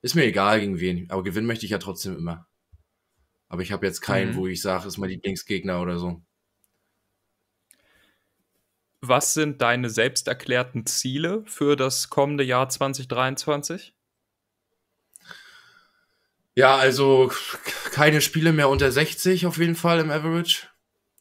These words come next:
Speaker 1: Äh, das möchte ich
Speaker 2: Mhm.
Speaker 1: ja auch bei der Q-School auf jeden Fall, äh, schaffen, dass ich da mit diesen fünfziger, äh, Sachen nichts mehr zu tun habe.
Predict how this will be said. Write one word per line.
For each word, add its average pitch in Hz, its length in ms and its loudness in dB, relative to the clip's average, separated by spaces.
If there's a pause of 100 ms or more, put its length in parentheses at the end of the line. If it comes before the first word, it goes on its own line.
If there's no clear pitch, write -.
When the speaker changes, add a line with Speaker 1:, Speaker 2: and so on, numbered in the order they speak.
(140)
Speaker 1:
Äh, 127 280 2
das 120 160 0
möchte 123 200 -4
ich 120 60 -8
Speaker 2:
Mhm. 135 40 0
Speaker 1:
ja 123 60 4
auch 120 160 2
bei 127 100 2
der 117 120 -2
Q-School 139 560 0
auf 120 160 0
jeden 123 160 -6
Fall, 127 340 -2 (120)
äh, 117 40 -4
schaffen, 131 320 -4
dass 113 140 -4
ich 110 100 -8
da 107 380 -2 (540)
mit 117 240 -8
diesen 101 220 -8
fünfziger, 107 680 -4
äh, 101 240 -4
Sachen 110 280 -6
nichts 110 200 -10
mehr 110 120 -8
zu 104 100 -14
tun 123 240 -10
habe. 127 340 -2